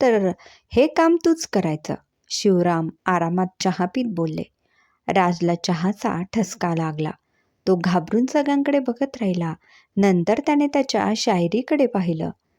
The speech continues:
तिने तिचे फक्त खांदे उडविले. "तुला काय वाटलं, आम्हाला काही माहीत नाही?" शिवराम हसायला लागले. तसे सगळेच हसत सुटले.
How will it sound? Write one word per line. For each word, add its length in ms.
तिने 200
तिचे 420
फक्त 420
खांदे 340
उडविले. 460
"तुला 220
काय 200
वाटलं, 420
आम्हाला 360
काही 240
माहीत 360
नाही?" 260
शिवराम 580
हसायला 440
लागले. 420
तसे 440
सगळेच 800
हसत 460
सुटले. 300